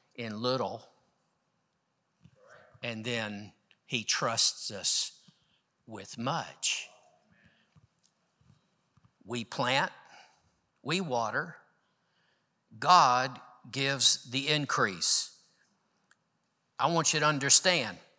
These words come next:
we have a part in this. We are supposed to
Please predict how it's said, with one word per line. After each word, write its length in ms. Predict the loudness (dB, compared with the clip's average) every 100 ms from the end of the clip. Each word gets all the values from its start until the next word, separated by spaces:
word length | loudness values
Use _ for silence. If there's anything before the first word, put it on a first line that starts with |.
| _ -8
we 260 | 0 2
have 260 | 4 4 4
a 60 | 0
part 460 | 0 4 4 4
in 220 | 0 -4
this. 520 | -4 -4 2 2 2 -8 _ _ _
We 340 | 0 4 6 6
are 100 | 6
supposed 540 | 2 2 2 2 -2
to 120 | -4